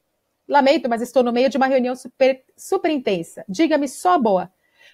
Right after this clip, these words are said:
"O airbag do seu carro está funcionando direitinho." Olha que linda, né? Um jeito super simples de falar que aconteceu uma tragédia. E aí vocês têm umas perguntas sobre,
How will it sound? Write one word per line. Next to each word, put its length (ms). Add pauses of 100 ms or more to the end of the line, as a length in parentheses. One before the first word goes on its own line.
(220)
"O 80
airbag 400
do 100
seu 200
carro 160
está 240
funcionando 500
direitinho." 880 (480)
Olha 280
que 100
linda, 380
né? 300 (360)
Um 160
jeito 300
super 340
simples 540
de 100
falar 380
que 80
aconteceu 560
uma 160
tragédia. 680 (680)
E 40
aí 80
vocês 320
têm 140
umas 180
perguntas 680 (200)
sobre, 880